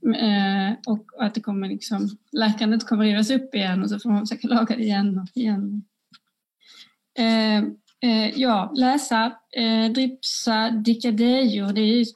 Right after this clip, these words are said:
det är skånska, det är, det är liksom en tautologi där, kaka på kaka. Eh, det är liksom ett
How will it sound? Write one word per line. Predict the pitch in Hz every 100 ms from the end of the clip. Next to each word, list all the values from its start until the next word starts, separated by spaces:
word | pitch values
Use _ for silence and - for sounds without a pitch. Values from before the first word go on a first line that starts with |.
| -
det | 247
är |
skånska, | 220 - - 214 240 240 - - 208
det | 214
är, | 214 254 240
det | 214
är |
liksom | 208 220 -
en | 226 214
tautologi | 220 220 220 214 233 226
där, | 220 202 214 - _ _ _ _ -
kaka | 226 214
på | 247
kaka. | 214 - 226 220 220 202 - _ _ _ _ 226
Eh, | 214 214 208 208 208 208 - - -
det | 269 247
är |
liksom | 240 226 240 220
ett | 214